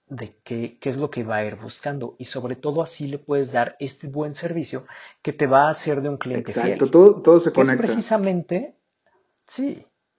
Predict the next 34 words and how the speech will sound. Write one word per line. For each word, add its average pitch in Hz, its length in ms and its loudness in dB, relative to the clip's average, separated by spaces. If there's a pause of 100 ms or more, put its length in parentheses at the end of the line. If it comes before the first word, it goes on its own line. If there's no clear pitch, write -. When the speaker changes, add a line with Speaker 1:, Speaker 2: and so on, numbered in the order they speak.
(160)
Speaker 1:
que 175 120 -4
es 175 100 -6
precisamente 185 840 -6
lo 123 220 -8
que 117 260 -4
les 113 160 -12
comentaba 120 460 -6 (160)
que 104 220 -10
hace 104 200 -10
mi 127 80 -8
amigo 127 300 -8
y 117 40 -12
que 104 100 -10
haces 117 240 -16
tú 123 100 -18
también, 123 340 -12
Eric, 131 260 -12
y 101 100 -20
que 104 100 -10
hace 107 140 -12
también 117 240 -10
Marianita, 123 500 -6 (400)
¿qué 180 140 2
es 180 120 -2
lo 180 120 -4
que 147 80 -6
estás 139 360 -8
buscando? 135 680 -10 (100)
Preguntar. 127 640 -6 (800)
Decía, 147 960 -2 (800)
ay, 117 240 -8
no 131 160 -6
recuerdo 139 400 -4
quién. 120 240 -10